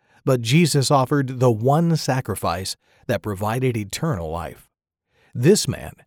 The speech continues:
after he had offered one sacrifice for sins forever, sat down at the right hand of God. Hebrews ten twelve. Job saved his friends physically and temporarily, but Jesus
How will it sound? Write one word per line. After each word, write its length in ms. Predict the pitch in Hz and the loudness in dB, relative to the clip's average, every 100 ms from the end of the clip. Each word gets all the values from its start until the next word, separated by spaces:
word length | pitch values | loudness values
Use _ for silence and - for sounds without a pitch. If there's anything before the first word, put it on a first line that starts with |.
| _ | _
after 320 | 135 143 147 | 0 2 4
he 120 | 131 135 | 4 4
had 140 | 123 | 4
offered 420 | 127 143 156 147 | 4 2 2 0
one 400 | 113 120 151 185 | 2 2 4 2
sacrifice 720 | 165 180 160 160 - 123 123 | 2 0 0 0 2 0 0
for 260 | - 110 101 | -4 -6 -4
sins 440 | - 147 151 175 | 0 4 4 2
forever, 640 | - 120 107 151 95 82 - _ _ _ _ _ | 0 0 2 2 0 -4 -8 _ _ _ _ _
sat 400 | - 143 143 123 | 0 0 0 2
down 480 | 139 135 95 55 - _ | 4 4 0 -6 -18 _
at 180 | 120 117 | -8 -4
the 100 | 101 | -6
right 300 | 85 113 123 | -2 -2 -2
hand 240 | 120 117 | -2 0
of 120 | 120 107 | -2 -2
God. 440 | 98 - - - _ _ _ _ _ | -8 -8 -14 -20 _ _ _ _ _
Hebrews 500 | 127 110 104 101 - | -4 -2 -2 -4 -6
ten 380 | - 92 87 92 | -8 -8 -8 -12
twelve. 440 | - 110 87 - _ _ _ _ _ _ _ _ _ | -6 -4 -4 -12 _ _ _ _ _ _ _ _ _
Job 400 | 117 156 151 107 - | 0 2 2 -2 -12
saved 480 | - - 151 165 147 | -8 0 2 2 0
his 180 | 139 131 | -2 -2
friends 360 | 123 110 107 | -2 -2 -4
physically 640 | - - 147 123 - 101 127 | -4 0 0 0 -4 -6 -6
and 160 | 110 101 | -6 -4
temporarily, 880 | 131 113 92 110 165 80 - - _ _ _ _ _ - | -2 -2 -4 -2 -2 -4 -12 -18 _ _ _ _ _ -4
but 160 | 120 | -2
Jesus 640 | 104 110 208 185 90 - | 0 2 2 0 -4 -12